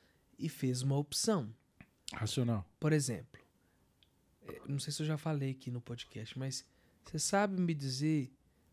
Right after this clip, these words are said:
Speaker 1: dez pessoas que encontrou Jesus e não mudou de vida? Na Bíblia, no Evangelho?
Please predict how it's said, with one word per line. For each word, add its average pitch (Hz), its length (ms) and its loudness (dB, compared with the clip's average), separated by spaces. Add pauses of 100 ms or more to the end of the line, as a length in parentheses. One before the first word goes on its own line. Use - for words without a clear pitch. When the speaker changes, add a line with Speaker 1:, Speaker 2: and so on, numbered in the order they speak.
Speaker 1:
dez 202 300 4
pessoas 165 420 0
que 156 140 -6
encontrou 151 520 0
Jesus 139 380 -2
e 151 60 2
não 151 140 2
mudou 139 200 0
de 139 100 -4
vida? 147 300 -2 (1040)
Na 151 120 2
Bíblia, 147 360 2
no 139 160 2
Evangelho? 143 500 2